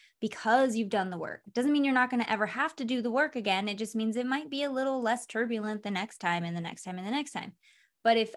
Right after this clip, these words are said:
I can feel safe and stable and grounded in my life,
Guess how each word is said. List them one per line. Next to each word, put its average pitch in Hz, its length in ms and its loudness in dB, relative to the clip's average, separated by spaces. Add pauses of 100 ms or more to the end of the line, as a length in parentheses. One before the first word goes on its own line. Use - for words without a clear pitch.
I 196 200 6
can 302 220 -4
feel 240 220 -2
safe 202 340 -4
and 214 160 -2
stable 170 640 -6 (220)
and 196 180 -6
grounded 180 720 -4
in 196 220 -4
my 175 200 -2
life, 190 480 2